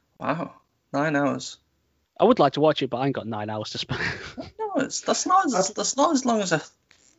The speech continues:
Speaker 1: thought it would be. Is
Speaker 2: No.
Speaker 1: G T A Five really only nine hours?
Speaker 3: Well, if you've done it forty-eight times, you'll know, like, tricks to get it do-, get, get it done
Speaker 1: True,
Speaker 3: faster.
Speaker 1: yeah.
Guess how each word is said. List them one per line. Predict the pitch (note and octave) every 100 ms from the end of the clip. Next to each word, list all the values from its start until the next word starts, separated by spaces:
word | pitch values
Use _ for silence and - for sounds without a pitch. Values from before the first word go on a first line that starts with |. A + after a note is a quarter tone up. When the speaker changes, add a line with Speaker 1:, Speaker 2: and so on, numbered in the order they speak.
| _ -
Speaker 1:
thought | F#3 B3
it | -
would | - -
be. | - - - _ _ _ -
Is | - -
Speaker 2:
No. | E3+ C#3
Speaker 1:
G |
T | -
A | B3
Five | - - F3+ B2 -
really | C#3+ C#3+ C3+
only | C#3+
nine | C#3+ D3 D#3
hours? | E3
Speaker 3:
Well, | A#3+ A3+ D3+
if | D3 E3
you've | D3+
done | G#3+ F#3
it | -
forty-eight | F3+ E3+ - C#3 C3
times, | - D3 C#3
you'll | C3+
know, | C3+ D#3+ D3
like, | C3 - -
tricks | - F#3 - -
to | D3 C3
get | - B2+ C#3+
it | -
do-, | - - -
get, | D#3 C#3+ - -
get | C#3
it | C3
done | B2+
Speaker 1:
True, | B2+ D#3+ D#3+ D3
Speaker 3:
faster. | - F3+
Speaker 1:
yeah. | D3+ C#3